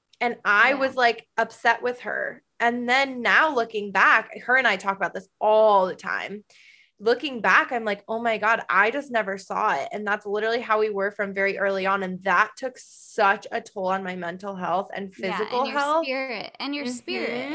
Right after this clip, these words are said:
Speaker 1: Mm-hmm.
Speaker 2: your, like, will to just, like, be excited about life.
Speaker 1: Yeah, exactly. And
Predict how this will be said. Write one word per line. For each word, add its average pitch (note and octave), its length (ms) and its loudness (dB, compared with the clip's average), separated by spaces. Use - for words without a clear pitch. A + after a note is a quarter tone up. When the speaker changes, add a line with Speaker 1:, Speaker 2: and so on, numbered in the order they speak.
Speaker 1:
Mm-hmm. - 60 -4
Speaker 2:
your, B3 140 -8
like, A3+ 400 -10
will C4 380 -2
to C4 160 -8
just, A3+ 300 -10
like, G#3+ 300 -6
be B3+ 140 -6
excited A#3+ 560 -2
about F3+ 340 -2
life. C3+ 480 -10
Speaker 1:
Yeah, A#3+ 460 4
exactly. G#3 920 -2
And A#3 400 2